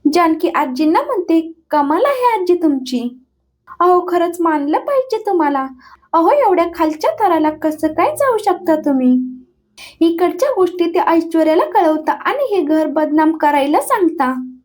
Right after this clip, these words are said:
त्यावेळेला लगेच आजी म्हणते, "जानकी, उगाच, उगाच जास्त शहाणपणा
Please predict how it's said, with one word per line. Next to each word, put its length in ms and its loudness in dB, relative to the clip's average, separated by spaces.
त्यावेळेला 480 2
लगेच 380 -2
आजी 300 -4
म्हणते, 380 -4
"जानकी, 480 0
उगाच, 460 0
उगाच 360 0
जास्त 240 0
शहाणपणा 500 0